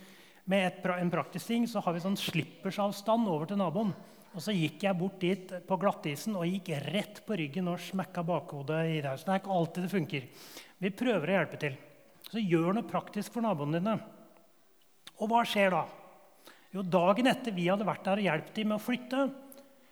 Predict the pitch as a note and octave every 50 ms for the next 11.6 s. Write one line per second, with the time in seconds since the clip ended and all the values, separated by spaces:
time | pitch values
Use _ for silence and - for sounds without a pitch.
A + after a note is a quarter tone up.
0 | _ _ _ - - - - G#3 A#3 C4 B3+ A3 - - F#3+ G#3+ G3+ F#3+ B3 A#3+
1 | G#3+ E3+ C#3+ C3+ F3 F#3 - G#3+ G#3+ A3+ G#3+ F#3+ F3+ F#3 F#3+ F#3 F#3+ F#3+ F#3 -
2 | G3 G3+ G#3 G3+ G3 F#3 E3+ D#3+ D3+ E3 F3+ - - - - - - - - -
3 | - - D#3 D#3 E3 F3+ F#3+ F#3+ F#3+ G3 F#3 E3 C#3+ C3 C3 C3+ C#3 D#3 D#3 E3+
4 | F#3 G3 G#3 G#3+ G#3 G#3 G#3 G3+ E3 C3 C#3 F3 - - - E3 D3 C3+ C#3+ D#3
5 | F3 F#3 E3+ F3+ F3+ - G3 D#3+ C3 C3+ C3+ C#3 - F3 E3+ E3 E3+ E3+ E3 E3
6 | E3 E3 E3 F3 E3+ E3 D#3+ D#3 F3+ E3 C3 B2 - E3 D3+ - - E3 - F3
7 | E3 - C3+ B2+ C3 C3+ C#3+ - - - - - - - - - - - - -
8 | - - - - _ - F#3+ F3 G3 G#3+ A#3 A#3 - F3 F3 G3 - F#3+ G#3+ G3+
9 | - F#3 F3 E3 E3+ - - E3+ - - D3 B2+ - D3+ C#3 D3 D#3+ D3+ - -
10 | - - - D#3+ E3+ F3+ E3 - E3+ C#3+ C#3 - - - - - - - - _
11 | - - D3+ D3+ F3+ G3+ G3 - E3 E3 E3 C#3+